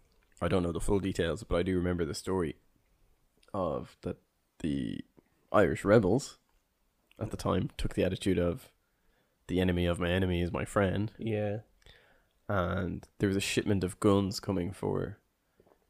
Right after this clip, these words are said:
Speaker 1: pre-nineteen sixteen Easter Rising on a U-boat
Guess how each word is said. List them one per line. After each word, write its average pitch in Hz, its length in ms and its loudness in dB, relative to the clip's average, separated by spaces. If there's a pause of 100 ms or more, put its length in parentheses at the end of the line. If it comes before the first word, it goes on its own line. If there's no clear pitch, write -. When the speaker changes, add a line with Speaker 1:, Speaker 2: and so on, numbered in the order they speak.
(160)
Speaker 1:
pre-nineteen 92 600 4
sixteen 92 720 -4 (320)
Easter - 240 -4
Rising 82 460 -2 (1160)
on 101 120 2
a 87 40 2
U-boat 95 440 2